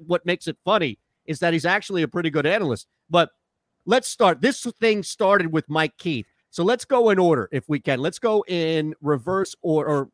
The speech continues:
normal order as we did this show, Sean. I know I'm putting this all on you here on the spot, so I apologize. But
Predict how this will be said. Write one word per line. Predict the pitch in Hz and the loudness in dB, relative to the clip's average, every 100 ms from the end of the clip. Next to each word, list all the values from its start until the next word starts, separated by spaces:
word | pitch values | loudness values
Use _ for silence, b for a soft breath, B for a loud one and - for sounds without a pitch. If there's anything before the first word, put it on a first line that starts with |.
| _ | _
normal | 143 170 180 156 | -4 -2 0 0
order | 143 135 131 | 0 -2 -2
as | 123 | -2
we | 135 123 | -6 -4
did | 143 123 | -4 -4
this | 127 | -4
show, | - 127 107 | -4 -6 -6
Sean. | - 110 120 | -8 -6 -4
I | |
know | 135 127 | -2 -4
I'm | 113 _ _ - | -6 _ _ -6
putting | 117 131 131 | -6 -4 -6
this | 131 - - | -4 -6 -6
all | 135 131 123 | -2 0 0
on | 120 | -2
you | 117 | -4
here | 117 | -4
on | 110 | -6
the | |
spot, | - - 113 110 | -10 -6 -4 -4
so | 117 | -6
I | 101 | -6
apologize. | - 127 113 123 107 95 - | -6 -6 -6 -6 -8 -8 -8
But | 110 | -8